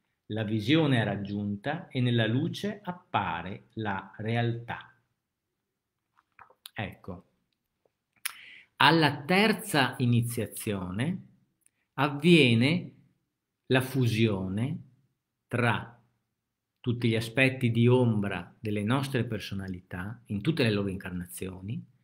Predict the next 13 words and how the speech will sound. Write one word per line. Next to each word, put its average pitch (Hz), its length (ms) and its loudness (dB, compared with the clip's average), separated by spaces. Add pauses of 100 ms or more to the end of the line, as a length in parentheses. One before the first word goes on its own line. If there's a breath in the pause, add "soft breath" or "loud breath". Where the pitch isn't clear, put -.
(140)
e 120 140 -2
tutti 180 260 2
i 208 40 4
nostri 175 280 4
aspetti 147 440 -4
di 151 120 -2
luce, 101 560 -6 (400 soft breath)
l'angelo 120 580 2
della 131 240 0
presenza. 101 800 -6 (420)
Insieme 117 1120 -2 (220 loud breath)
si - 300 -4
fondono, 117 1080 0